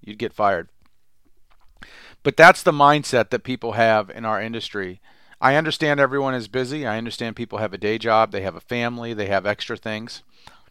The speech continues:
But if you're gonna start a business, you have to commit to it. What does this commitment mean? Ten hours a week, twenty hours a week, thirty hours a week, forty hours a week. Somewhere in that range,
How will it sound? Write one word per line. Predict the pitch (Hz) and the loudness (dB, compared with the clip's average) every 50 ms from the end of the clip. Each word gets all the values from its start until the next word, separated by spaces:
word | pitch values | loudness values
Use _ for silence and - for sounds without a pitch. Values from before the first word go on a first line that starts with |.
| - - | -20 -18
But | - 123 | -12 -12
if | 117 - - | -10 -8 -4
you're | 131 131 | -2 -2
gonna | 151 151 139 | -2 -2 -2
start | - - 147 139 135 | 2 4 6 6 4
a | 127 | 4
business, | 110 131 131 120 104 107 98 92 - - - - _ _ _ _ _ _ _ _ _ _ _ _ _ _ _ _ _ _ | 0 -4 -4 -4 -6 -10 -14 -14 -14 -18 -20 -20 _ _ _ _ _ _ _ _ _ _ _ _ _ _ _ _ _ _
you | - 110 | -8 0
have | 101 120 113 - - | 4 4 4 4 2
to | 117 | -4
commit | - - 113 101 95 - - | -12 -10 -10 -10 -10 -10 -12
to | 98 92 - | -14 -14 -14
it. | - - _ _ _ _ _ _ _ _ _ - - _ _ _ _ _ _ _ _ _ | -16 -18 _ _ _ _ _ _ _ _ _ -20 -20 _ _ _ _ _ _ _ _ _
What | - 123 120 151 160 151 | -10 -2 2 2 2 2
does | 147 117 | 0 -6
this | 143 156 - | -6 -6 -6
commitment | - - 135 131 139 135 - 143 139 131 | -6 -6 -4 -4 -4 -4 -4 -8 -10 -8
mean? | 139 143 147 156 160 180 175 - _ _ _ _ _ _ | -8 -8 -6 -6 -8 -10 -12 -14 _ _ _ _ _ _
Ten | - - 147 143 | -4 -2 -2 0
hours | 135 123 120 117 113 107 101 | 0 0 0 -2 -4 -6 -8
a | 110 110 | -10 -10
week, | 101 104 101 95 - _ | -8 -8 -10 -10 -12 _
twenty | - - 143 147 147 143 131 123 | -10 -6 -2 -2 -2 -2 -2 -2
hours | 117 113 113 113 107 98 | -2 -2 -2 -4 -6 -8
a | 107 101 | -10 -10
week, | 104 104 104 - - | -8 -10 -10 -12 -8
thirty | _ - 143 147 143 135 123 117 | _ 0 2 2 2 2 2 2
hours | 110 110 107 104 92 104 | 2 0 0 -2 -6 -10
a | 104 | -10
week, | 104 104 98 - | -10 -10 -12 -12
forty | - 139 139 143 135 127 120 110 | -8 -4 -4 -2 -2 0 0 0
hours | 104 104 101 101 - 107 | 0 0 -2 -6 -8 -10
a | |
week. | 101 104 101 - | -10 -10 -8 -10
Somewhere | - - - 175 185 202 196 185 175 | -4 2 4 4 4 6 6 6 6
in | 175 170 | 6 8
that | 165 165 160 151 | 8 8 8 8
range, | 147 151 151 156 160 170 180 - - | 6 4 0 0 -2 -4 -6 -10 -14